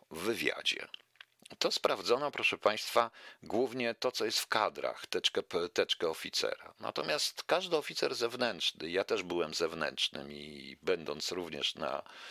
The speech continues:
placówce też byłem, ma jeszcze dodatkową teczkę, która jest w posiadaniu danego oficera operacyjnego w danym pionie, e, który go obsługuje.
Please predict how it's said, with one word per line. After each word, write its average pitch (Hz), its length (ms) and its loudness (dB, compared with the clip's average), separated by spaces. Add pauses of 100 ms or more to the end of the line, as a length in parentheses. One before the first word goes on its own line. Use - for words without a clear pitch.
(400)
placówce 90 520 2
też - 380 2
byłem, 104 420 -4
ma 123 160 4
jeszcze 139 300 0
dodatkową 135 640 0
teczkę, - 440 2
która 101 300 0
jest 110 460 -4
w 92 680 0 (440)
posiadaniu 104 680 2
danego 98 500 2
oficera 101 420 0
operacyjnego 92 880 0
w 87 80 -6
danym 104 340 2
pionie, 87 480 0 (600)
e, 76 240 -2
który 87 280 -2
go 85 140 2
obsługuje. 80 680 -2